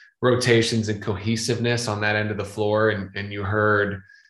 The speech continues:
uh, Hubert at halftime be pretty effusive with his praise of how we defended. Um,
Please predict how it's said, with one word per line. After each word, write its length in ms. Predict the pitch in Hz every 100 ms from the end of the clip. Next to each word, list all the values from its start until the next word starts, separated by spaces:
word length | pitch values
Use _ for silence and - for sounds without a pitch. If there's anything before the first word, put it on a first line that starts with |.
| _ 92
uh, 380 | 95 92 90
Hubert 400 | - 127 113 107
at 80 | 95
halftime 580 | 98 101 98 - 104 104
be 140 | 101
pretty 300 | 98 110 98
effusive 580 | 92 - 107 101 117 113
with 180 | 107 107
his 200 | 101 98
praise 500 | - 107 98 104 101
of 100 | 92
how 240 | 98 98
we 80 | 98
defended. 680 | 90 - 101 101 117 151 - _ _ - _
Um, 600 | 104 104 98 95 95 98